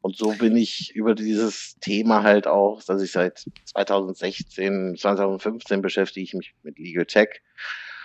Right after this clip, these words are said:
Und dann gab's natürlich irgendwann auch die Entwicklung im Text-Tech-Bereich und Anwälte, Steuerberater, das liegt ja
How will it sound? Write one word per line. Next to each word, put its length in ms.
Und 460
dann 120
gab's 360
natürlich 440
irgendwann 420
auch 280
die 120
Entwicklung 500
im 360
Text-Tech-Bereich 1200
und 260
Anwälte, 440
Steuerberater, 760
das 220
liegt 180
ja 200